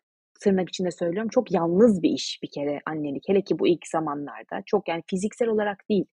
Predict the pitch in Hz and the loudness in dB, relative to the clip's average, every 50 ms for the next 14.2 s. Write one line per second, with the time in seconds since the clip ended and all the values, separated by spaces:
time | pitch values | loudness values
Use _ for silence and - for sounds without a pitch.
0 | _ _ _ - 165 175 - - 185 180 170 175 170 170 - _ _ _ _ _ | _ _ _ -8 -8 -6 -4 -4 -2 -2 -2 -2 -2 -4 -6 _ _ _ _ _
1 | _ _ _ - 196 160 - - - 147 151 160 160 151 147 165 160 160 156 160 | _ _ _ 6 6 6 6 4 -4 -2 -2 -2 -2 0 0 -2 -2 -2 -4 -4
2 | 160 165 165 185 220 277 294 269 208 165 147 - - - - _ - _ - 185 | -4 -4 -4 -4 -2 -2 -2 -2 -4 -4 -6 -10 -16 -20 -20 _ -14 _ 0 0
3 | 190 - - 262 254 247 233 226 220 - 190 196 - - - 208 - 190 180 - | 0 2 4 6 6 6 6 4 0 -4 -6 -8 -4 -2 -2 0 0 -2 -6 -4
4 | - 190 - _ - 175 170 170 170 170 160 175 208 233 - - 220 180 180 226 | -4 -4 -4 _ -6 -6 -6 -6 -8 -8 -6 -4 -4 -4 -2 -2 -2 2 2 2
5 | 240 226 214 208 196 - 220 214 202 202 208 196 190 190 190 202 220 226 190 180 | 2 2 2 -2 -2 -4 -4 -2 0 0 0 0 2 2 0 0 0 0 0 0
6 | 185 196 - - 160 170 202 202 180 180 170 - - _ - - - - - _ | -2 -4 -4 -4 -2 0 0 0 0 0 -2 -4 -6 _ -20 -20 -20 -20 -20 _
7 | _ - - 185 180 175 175 170 170 165 170 156 156 160 160 170 180 185 180 - | _ -2 2 4 4 4 2 0 -2 -2 -2 -2 -4 -4 -2 0 0 0 0 0
8 | 202 202 202 196 190 190 - 185 180 175 - - 190 180 180 175 170 165 - 175 | 0 2 2 2 2 0 0 0 -2 -2 -2 -2 -2 -2 -2 -2 -2 -2 0 0
9 | 170 160 160 156 156 - - - _ _ - 160 - - 175 175 165 165 160 151 | 0 2 0 0 -2 -6 -12 -14 _ _ -6 -6 -4 -4 -4 -2 -2 -2 -2 -2
10 | 160 156 165 175 175 165 - - 156 151 151 156 156 165 160 165 156 170 160 - | -2 -2 -2 -2 -2 -2 -2 -2 -2 -2 -2 -4 -4 -4 -2 -2 -2 -2 -4 -4
11 | 165 156 151 147 147 147 147 143 143 - - 214 220 240 _ - - - - - | -4 -6 -6 -6 -8 -8 -10 -10 -10 -6 -4 -2 -2 -2 _ -12 -20 -20 -20 -20
12 | _ _ - 190 180 170 165 196 214 233 226 226 226 208 - 214 220 214 214 196 | _ _ -6 -4 -2 2 4 4 6 6 6 4 2 0 -2 -2 2 2 4 4
13 | 190 190 202 202 214 254 240 220 196 190 202 _ - 208 226 214 - - 196 - | 4 2 2 2 2 2 4 4 2 2 0 _ -2 -2 -2 -2 -4 -6 -8 -8
14 | - 208 220 233 | -6 -8 -8 -8